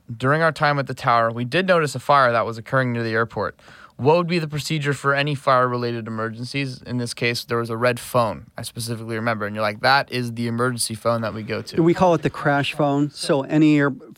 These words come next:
Speaker 2: any, um, emergency or even a potential emergency,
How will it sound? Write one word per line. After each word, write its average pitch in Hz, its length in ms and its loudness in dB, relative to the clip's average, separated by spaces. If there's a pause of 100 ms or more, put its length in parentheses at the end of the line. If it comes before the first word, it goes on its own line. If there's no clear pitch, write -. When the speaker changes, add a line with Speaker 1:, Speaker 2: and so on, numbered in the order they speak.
(300)
Speaker 2:
any, 165 540 6 (200)
um, 135 420 2 (240)
emergency 143 720 2
or 147 220 2
even 165 180 4
a 143 80 4
potential 151 600 0
emergency, 117 540 -2